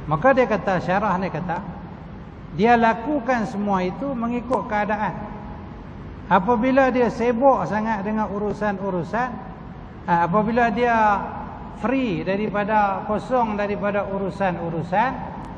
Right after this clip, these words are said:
maknanya tak buat apa, puasa lah. Tak sibuk dengan perang ke, dengan urusan orang Islam, pergi sana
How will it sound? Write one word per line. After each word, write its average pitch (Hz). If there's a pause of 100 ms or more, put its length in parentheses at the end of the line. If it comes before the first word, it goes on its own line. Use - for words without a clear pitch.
(520)
maknanya 180
tak 190
buat 190
apa, 165 (1080)
puasa 226 (320)
lah. 262 (1120)
Tak 156
sibuk 180
dengan 175
perang 175
ke, 175 (100)
dengan 170
urusan 175
orang 170
Islam, 175 (380)
pergi 180
sana 175